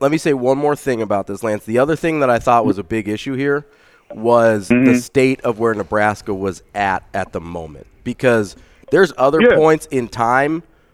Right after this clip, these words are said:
Speaker 1: where I think taking a chance on a guy, and when you're, when you're going with a guy without a huge track record, you are taking a chance. Um, you're taking a chance
Speaker 2: Mm-hmm.
Speaker 1: on anybody, but people feel better with a guy with a, with a head coaching track record.
Speaker 2: Well, hold, hold on before you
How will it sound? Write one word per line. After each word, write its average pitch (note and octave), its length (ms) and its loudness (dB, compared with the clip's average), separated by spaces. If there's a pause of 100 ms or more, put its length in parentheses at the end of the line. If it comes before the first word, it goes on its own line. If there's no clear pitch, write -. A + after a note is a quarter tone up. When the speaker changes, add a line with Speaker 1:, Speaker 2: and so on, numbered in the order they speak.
(100)
Speaker 1:
where B2 200 2
I A#2 140 4
think B2 280 -2
taking C3 320 -2
a G#2+ 60 -2
chance B2 420 -2
on C3 120 0
a B2+ 60 -2
guy, C3+ 200 2
and B2 160 -2
when D3+ 100 -4
you're, E3+ 200 -2
when C#3 120 -4
you're C#3 100 0
going C#3+ 220 2
with E3+ 100 -6
a F3+ 60 -4
guy D#3 200 4
without C#3 320 2
a - 20 -2
huge D#3 260 -12
track A#2+ 320 0
record, A2+ 300 -4
you G2+ 100 -6
are G2+ 120 -4
taking C3+ 340 -6
a F3 40 -10
chance. G2+ 480 -8 (520)
Um, A#2 260 2
you're C#3 100 -4
taking F#3 200 0
a F#3 60 -2
chance F#3 240 2
Speaker 2:
Mm-hmm. G3+ 80 6
Speaker 1:
on F3 80 2
anybody, A#2+ 440 0
but A#2+ 520 -2
people D3 220 -2
feel D3+ 200 0
better A#2+ 280 2
with A#2+ 200 -4
a - 20 -6
guy G#2+ 240 2
with G#2+ 200 -4
a, A#2 80 -6 (140)
with G#2+ 160 -6
a G#2+ 140 0
head A2 180 -4
coaching A#2 320 -4
track G2 300 -6
record. F#2+ 400 -8
Speaker 2:
Well, A3+ 140 6
hold, C#4+ 260 4
hold B3+ 360 4
on C4 80 4
before B3+ 280 2
you C4 140 4